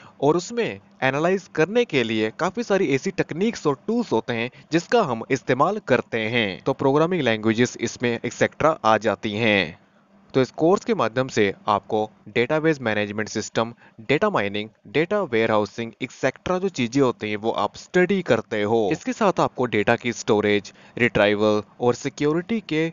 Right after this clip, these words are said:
कई तरीके सिखाए जाते हैं। तो बीएससी डेटा साइंस का जो कोर्स है वो डेटा ड्रिवन डिसीजन और प्रॉब्लम सॉल्विंग पर केंद्रित होता है,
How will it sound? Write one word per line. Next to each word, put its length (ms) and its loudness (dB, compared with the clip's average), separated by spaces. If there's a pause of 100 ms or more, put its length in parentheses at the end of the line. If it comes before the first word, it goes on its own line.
(160)
कई 180 2
तरीके 420 -2
सिखाए 500 0
जाते 360 0
हैं। 340 -2 (160)
तो 100 4
बीएससी 400 0
डेटा 260 2
साइंस 300 -2
का 100 2
जो 140 0
कोर्स 340 0
है 100 2
वो 260 2 (140)
डेटा 320 2
ड्रिवन 400 2
डिसीजन 500 -2 (140)
और 220 2 (300)
प्रॉब्लम 460 0
सॉल्विंग 460 0 (100)
पर 180 2 (100)
केंद्रित 460 0
होता 320 2
है, 200 0